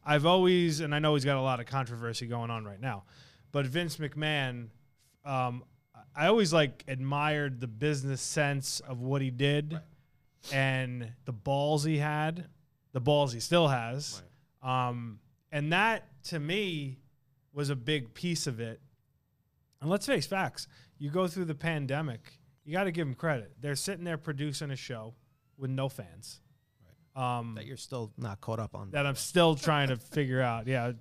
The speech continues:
Speaker 1: I don't even know if we're past that.
Speaker 2: Yeah.
Speaker 1: But, you, you know, you run, the guy's running a business, and he literally takes it from a territorial only business to a global business to now it's, like, a, even more of a global business.
Speaker 2: Right.
Speaker 1: Um, and he had such,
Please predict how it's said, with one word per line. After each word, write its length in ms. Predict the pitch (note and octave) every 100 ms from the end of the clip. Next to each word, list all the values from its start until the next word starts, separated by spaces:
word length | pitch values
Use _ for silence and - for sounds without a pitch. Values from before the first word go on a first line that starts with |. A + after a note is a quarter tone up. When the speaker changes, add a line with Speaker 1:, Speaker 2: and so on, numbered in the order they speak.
| B2+
Speaker 1:
I 100 | C3+
don't 120 | C3+
even 140 | B2+
know 80 | B2+
if 100 | A#2+
we're 60 | A2
past 380 | - C#3 C#3 -
that. 140 | F2
Speaker 2:
Yeah. 160 | - - - - - _ -
Speaker 1:
But, 260 | E3 C#3
you, 140 | F3+ F#3+ F#3 F#3+
you 120 | G3+ F#3+
know, 80 |
you 160 | F#3 F#3
run, 220 | F#3+ A#3+
the 80 | F3+
guy's 340 | F3 A#3+ A3+ F3+
running 240 | G#3 F#3+
a 60 | C#3
business, 500 | C#3 E3 C#3 B2 C#3+
and 140 | C#3
he 80 | C#3
literally 400 | D#3 F3+ F3 D3
takes 320 | D#3 D3+ C#3
it 100 | C#3
from 220 | - C3
a 40 | A#2+
territorial 1160 | - D#3+ E3+ D3+ - E3+ D#3 D3 C#3 C3 B2 - _ _ _ _ _
only 640 | D#3 D3+ D3 C#3+ C3+ C3 -
business 600 | D3 C3+ A#2+ A#2+ A2 - - -
to 140 | - D3
a 40 |
global 500 | A2+ B2+ D3+ D#3+ D3
business 480 | A#2 A#2+ G#2+ A#2 A2
to 140 | - C3+
now 240 | C#3+ C#3
it's, 160 | B2+ C3
like, 180 | A#2 A2+
a, 80 | A2
even 240 | B2 A2+
more 220 | A#2+ F3+
of 100 | D3
a 40 | A2+
global 360 | G#2+ G2+ F#2+
business. 460 | F#2 F#2+ F#2+ G2+ - -
Speaker 2:
Right. 600 | - - _ C3+ B2+ A#2+
Speaker 1:
Um, 120 | A#2 -
and 160 | C#3 C#3+
he 80 | C3+
had 380 | D3+ D#3+ D3
such, 640 | - - F3+ E3+ - -